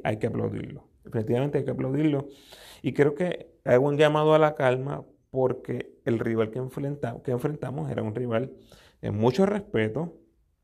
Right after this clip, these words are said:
de mucha calidad y probablemente el equipo que quede campeón de este torneo que estamos jugando, que nos tocó empezar con el mejor equipo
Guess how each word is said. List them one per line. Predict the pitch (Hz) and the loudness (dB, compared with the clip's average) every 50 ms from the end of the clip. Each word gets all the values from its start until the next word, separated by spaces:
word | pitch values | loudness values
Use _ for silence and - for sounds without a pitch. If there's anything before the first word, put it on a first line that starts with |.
| _ _ _ _ _ _ | _ _ _ _ _ _
de | - 113 113 101 | -8 -6 -4 -4
mucha | 98 101 101 101 - 120 | -2 -4 -6 -4 -4 -4
calidad | - 139 139 160 170 156 123 127 139 - - - | -2 -2 -2 -2 0 0 0 -2 -2 -6 -8 -6
y | 196 220 | -6 -4
probablemente | 202 240 226 208 180 165 180 196 208 185 139 127 127 131 135 - 220 220 - - - _ _ _ _ _ _ _ _ _ _ _ _ _ - | -2 0 0 0 0 0 0 0 -2 -2 -4 -4 -6 -6 -6 -8 -8 -10 -10 -16 -20 _ _ _ _ _ _ _ _ _ _ _ _ _ 0
el | 175 170 | 0 2
equipo | 165 139 135 131 165 | 2 0 -2 -2 -2
que | 185 190 156 | -2 -2 0
quede | 135 135 151 175 | 0 2 2 2
campeón | 180 175 165 165 - 127 120 143 165 | 0 0 -2 -2 -2 -2 -2 0 2
de | 160 147 117 | 2 4 4
este | 214 - - 120 | 2 2 0 -2
torneo | - 131 127 117 117 131 | -2 -2 -4 -4 -4 -4
que | 156 | -4
estamos | 156 - - 107 107 104 | -4 -4 -6 -6 -6 -6
jugando, | 117 120 113 107 123 160 180 156 - - | -6 -6 -6 -6 -6 -8 -8 -8 -8 -8
que | - 123 120 | -6 -6 -6
nos | 120 110 101 - | -6 -6 -6 -6
tocó | 117 107 - 113 113 139 175 - - - - | -6 -6 -4 -2 -2 -2 -2 -2 -6 -10 -10
empezar | 180 180 - - 165 143 - 160 156 156 151 | -10 -10 -8 -8 -8 -6 -4 -4 -4 -4 -6
con | - 139 131 120 117 | -8 -8 -6 -6 -6
el | 110 107 | -6 -6
mejor | 107 107 95 104 117 131 | -6 -4 -4 -2 0 0
equipo | 143 143 143 131 120 107 104 117 113 98 - - | 0 0 -2 -4 -6 -6 -6 -8 -10 -12 -14 -18